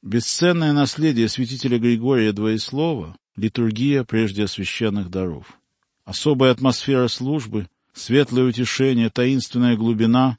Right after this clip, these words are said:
и безбрежный мир переисполняют душу, вновь и вновь влекут в храм Божий навстречу всемилостивому, дающему вкусить от великой благости своей.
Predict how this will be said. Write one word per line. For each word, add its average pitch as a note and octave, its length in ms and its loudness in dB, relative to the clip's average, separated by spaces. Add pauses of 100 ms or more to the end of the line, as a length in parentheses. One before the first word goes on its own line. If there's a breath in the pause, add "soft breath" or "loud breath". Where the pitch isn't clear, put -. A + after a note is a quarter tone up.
и G#2+ 120 -6
безбрежный A#2+ 680 2
мир G2 480 0
переисполняют G#2+ 760 0
душу, A#2+ 440 -6 (160)
вновь A#2+ 380 2
и C#3+ 40 2
вновь C3 440 2
влекут A#2 360 -2
в - 40 -14
храм A2+ 340 2
Божий B2 480 -2 (100)
навстречу B2+ 800 -2
всемилостивому, F2 1120 0 (160)
дающему A2+ 640 0
вкусить - 600 -8 (120)
от - 180 -10
великой B2 380 0
благости G#2 560 0
своей. D2 560 -14